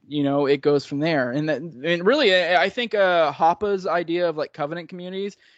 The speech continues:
is kind of the same concept, but in a political sense. You know, if you're using, if you're taking over small towns and you're kind of creating, making them more amenable to freedom, um, I, I think it's the same idea. Um,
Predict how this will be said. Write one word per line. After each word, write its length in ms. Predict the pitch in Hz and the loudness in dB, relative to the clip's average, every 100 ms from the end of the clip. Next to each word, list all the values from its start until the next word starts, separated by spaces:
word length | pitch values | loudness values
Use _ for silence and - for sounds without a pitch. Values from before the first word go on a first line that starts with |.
| _ | _
is 180 | 170 170 | -6 -4
kind 260 | - 170 185 | -4 -4 -2
of 100 | 170 | -6
the 80 | |
same 280 | 160 170 165 | -8 -8 -10
concept, 540 | - 143 156 - 185 156 | -6 -6 -4 -2 -2 -2
but 160 | 143 | -4
in 100 | 151 | -4
a 140 | 143 135 | -6 -8
political 440 | - 151 147 117 | -6 -4 -6 -8
sense. 400 | - 113 - - | -12 -14 -14 -10
You 80 | 139 | -8
know, 140 | 131 | -6
if 140 | 131 143 | -6 -4
you're 120 | 139 | -2
using, 460 | 131 131 139 135 - - _ - | -2 -4 -4 -6 -8 -18 _ -6
if 80 | |
you're 100 | 147 | -2
taking 320 | 143 156 151 147 | 2 2 2 0
over 280 | 139 143 | 0 -2
small 360 | 127 - 143 139 | -4 -2 0 0
towns 560 | 147 135 135 143 143 131 | -2 -2 -2 -4 -6 -8
and 140 | 127 | -8
you're 100 | 131 | -6
kind 200 | - 139 | -4 -4
of 100 | 131 | -6
creating, 400 | - 139 135 113 | -4 -2 -2 -4
making 240 | 143 139 139 | -6 -4 -2
them 100 | 135 | 0
more 200 | 143 139 | 0 2
amenable 420 | 135 139 143 143 | 0 0 0 0
to 80 | - | -2
freedom, 460 | - 139 143 165 - _ _ _ - | -6 -4 -4 -6 -10 _ _ _ -6
um, 440 | 135 135 127 123 - | -2 -2 -2 -6 -2
I, 100 | 135 | -2
I 160 | - | -2
think 160 | 131 143 | -4 -6
it's 100 | 131 | -6
the 60 | 127 | -8
same 260 | 143 131 | -6 -2
idea. 520 | 123 127 127 131 160 - | -2 -2 0 2 2 0
Um, 480 | 135 131 127 123 | -4 -4 -4 -6